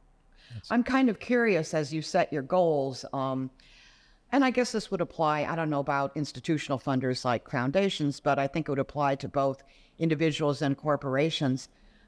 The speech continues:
And maybe this isn't even your process, but do you, ha-, have you, like, thought about separating out, you know, how much of that can we expect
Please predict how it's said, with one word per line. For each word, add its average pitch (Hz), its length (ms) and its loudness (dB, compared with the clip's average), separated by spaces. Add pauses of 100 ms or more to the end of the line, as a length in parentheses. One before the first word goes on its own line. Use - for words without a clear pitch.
(540)
And 165 180 2
maybe 180 220 2
this 160 200 -2
isn't 156 220 -2
even 143 240 2
your 131 80 -2
process, 226 520 -2
but - 300 0 (260)
do 202 100 0
you, 196 320 4
ha-, 175 180 0
have 180 160 2
you, 170 320 0
like, 147 260 0
thought 190 220 2
about 160 280 0
separating 156 800 0
out, 147 340 0
you 165 80 -2
know, 135 240 2
how 175 160 0
much 214 220 0
of 156 100 -8
that 170 220 -2
can 160 180 -4
we 160 120 -2
expect - 720 -4